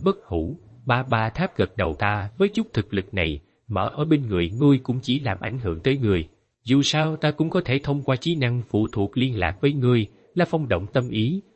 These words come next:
thu Ba Ba Tháp thẳng vào những thế giới. Sau khi có tiến hóa tâm, Ba Ba Tháp đã giống như tộc nhân cơ giới. Tộc nhân cơ giới muốn trở thành giới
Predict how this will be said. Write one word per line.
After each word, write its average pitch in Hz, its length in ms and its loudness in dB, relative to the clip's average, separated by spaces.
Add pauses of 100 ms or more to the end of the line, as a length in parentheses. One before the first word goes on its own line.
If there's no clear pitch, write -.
(120)
thu 147 220 2
Ba 127 180 0
Ba 135 160 2
Tháp 180 220 -4 (120)
thẳng 107 340 -4
vào 90 240 2
những 90 200 0
thế 127 200 0
giới. 120 300 0 (360)
Sau 160 260 2
khi 160 200 0
có 165 180 0
tiến 196 180 0
hóa 185 160 0
tâm, 160 280 0 (340)
Ba 139 220 0
Ba 139 160 4
Tháp - 400 -4
đã 110 100 4
giống 160 240 2
như 110 320 2
tộc 95 200 2
nhân 104 180 2
cơ 95 240 0
giới. 123 300 2 (320)
Tộc 123 200 2
nhân 160 180 2
cơ 156 120 4
giới 147 300 2
muốn 185 260 0
trở 113 220 4
thành 98 200 -4
giới 139 180 2